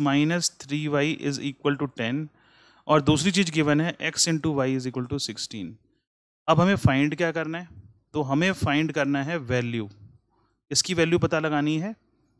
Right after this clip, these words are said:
एट एक्स क्यूब माइनस ट्वेंटी सेवन वाई क्यूब की वैल्यू को पता लगाना है। तो आप देखिए ध्यान से कि जब हम इसकी वैल्यू को पता लगाने के लिए सॉल्व करेंगे क्वेश्चन को, तो हमारे पास जो गिवन क्वांटिटीज हैं उनको देखेंगे ध्यान से।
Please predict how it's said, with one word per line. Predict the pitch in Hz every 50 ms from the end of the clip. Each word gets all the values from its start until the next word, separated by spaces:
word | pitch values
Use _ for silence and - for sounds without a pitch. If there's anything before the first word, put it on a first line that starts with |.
| _ _ -
एट | 139 156 175 185 -
एक्स | 185 175 165 - - - - - -
क्यूब | 160 165 175 175 160 147
माइनस | 143 139 131 139 147 160 175 170 - - -
ट्वेंटी | 156 147 147 139 - 170 175 165
सेवन | - - 156 139 131 143 156 165 151
वाई | 131 131 127 131 131
क्यूब | 127 - 139 135
की | 127 - 156
वैल्यू | 147 143 131 123 123 131
को | 123 - 147
पता | - 135 117 127 113
लगाना | 110 104 101 92 - -
है। | - - _ _ _ _ _ _ _ _ _ _ _ _ -
तो | - 165
आप | - 143 160 165
देखिए | 165 170 - - 190
ध्यान | 160 151 147 143 139
से | 135 - 180 196 - _ _ _ - - - _ _ _
कि | - 196 208
जब | 151 131 160 165 165
हम | 160 196 214 208
इसकी | - 175 - - - 214
वैल्यू | 208 170 165 151 156 165 185
को | 170 202 196
पता | - 170 - 175 170
लगाने | 170 165 156 156 151 156 156
के | 147 147 156
लिए | 156 156 160 175 180
सॉल्व | - - 160 147 151 160 151
करेंगे | 156 143 143 147 156 156
क्वेश्चन | 143 147 135 - 156 147
को, | 143 170
तो | - 180
हमारे | 156 151 147 151 160
पास | 156 185 185
जो | 170 202
गिवन | 165 156 156 165 180 185
क्वांटिटीज | 170 175 165 160 175 160 180 185 180 165
हैं | 196
उनको | 196 180 180 180 202 190
देखेंगे | 156 139 127 143 139 147 143
ध्यान | 131 131 120 120 117
से। | - 113 107